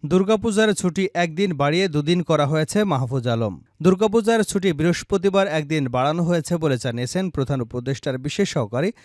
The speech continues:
মাহফুজ আলম। মঙ্গলবার ঢাকেশ্বরী মন্দিরের প্রধান উপদেষ্টার বিশেষ সহকারী মাহফুজ আলম এ তথ্য নিশ্চিত করেছেন। তিনি বলেন, দুর্গাপূজার ছুটি এবছর একদিন বাড়ানো হলো। শারদীয় দুর্গাপূজা আনুষ্ঠানিকভাবে শুরু হতে যাচ্ছে বুধবার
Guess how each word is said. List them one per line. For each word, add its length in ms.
মাহফুজ 440
আলম। 220
মঙ্গলবার 400
ঢাকেশ্বরী 580
মন্দিরের 460
প্রধান 320
উপদেষ্টার 540
বিশেষ 380
সহকারী 380
মাহফুজ 460
আলম 260
এ 100
তথ্য 240
নিশ্চিত 340
করেছেন। 400
তিনি 180
বলেন, 200
দুর্গাপূজার 720
ছুটি 300
এবছর 500
একদিন 360
বাড়ানো 320
হলো। 220
শারদীয় 400
দুর্গাপূজা 560
আনুষ্ঠানিকভাবে 640
শুরু 200
হতে 200
যাচ্ছে 320
বুধবার 360